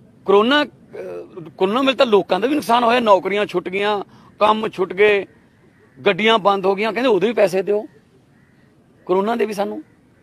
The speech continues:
ਸੋ ਇਹ ਤੋਂ ਵੱਡੀ ਲੁੱਟ ਨਹੀਂ ਹੋ ਸਕਦੀ। ਮੈਂ ਸੁਖਬੀਰ ਬਾਦਲ ਤੇ ਕੈਪਟਨ ਸਾਹਿਬ ਨੂੰ ਪੁੱਛਣਾ ਚਾਹੁੰਦਾ, ਜਿਹੜੇ ਰੋਜ਼ ਸਾਡੀ ਸਰਕਾਰ ਨੂੰ ਬਦਨਾਮ ਕਰਨ ਤੇ ਲੱਗੇ ਹੋਏ ਨੇ,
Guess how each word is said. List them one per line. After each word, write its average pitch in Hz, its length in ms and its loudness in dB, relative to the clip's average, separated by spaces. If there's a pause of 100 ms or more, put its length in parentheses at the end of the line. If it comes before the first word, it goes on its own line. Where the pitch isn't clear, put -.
(2500)
ਸੋ 269 480 4 (720)
ਇਹ 226 120 4
ਤੋਂ 294 160 2
ਵੱਡੀ 254 220 2
ਲੁੱਟ 226 220 -2
ਨਹੀਂ 226 120 -2
ਹੋ 208 100 -2
ਸਕਦੀ। 202 420 -2 (260)
ਮੈਂ 196 160 -8
ਸੁਖਬੀਰ 190 500 -10
ਬਾਦਲ 165 440 -2 (960)
ਤੇ 180 80 -4
ਕੈਪਟਨ 185 320 -4
ਸਾਹਿਬ 185 200 -2
ਨੂੰ 208 80 -8
ਪੁੱਛਣਾ 175 300 -8
ਚਾਹੁੰਦਾ, 170 360 -6 (400)
ਜਿਹੜੇ 175 220 -2
ਰੋਜ਼ 208 320 6 (1300)
ਸਾਡੀ 180 200 -2
ਸਰਕਾਰ 180 400 0
ਨੂੰ 180 120 -4
ਬਦਨਾਮ 180 320 0
ਕਰਨ 175 160 0
ਤੇ 165 80 -6
ਲੱਗੇ 170 240 -2
ਹੋਏ 175 140 -2
ਨੇ, 175 240 -4